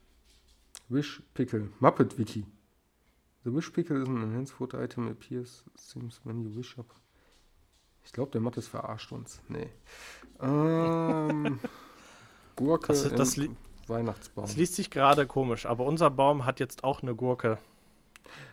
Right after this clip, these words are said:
Speaker 1: Ey. <laughs> Es, es gibt tatsächlich sogar, äh, äh, Thüringer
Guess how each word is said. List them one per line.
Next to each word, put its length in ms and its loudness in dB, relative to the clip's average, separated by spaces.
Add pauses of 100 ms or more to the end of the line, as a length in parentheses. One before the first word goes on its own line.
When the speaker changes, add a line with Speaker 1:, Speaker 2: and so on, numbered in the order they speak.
(120)
Speaker 1:
Ey. 500 8
<laughs> 60 -6 (1800)
Es, 180 2
es 240 -6
gibt 200 4
tatsächlich 500 4
sogar, 640 6
äh, 180 6
äh, 40 0
Thüringer 680 6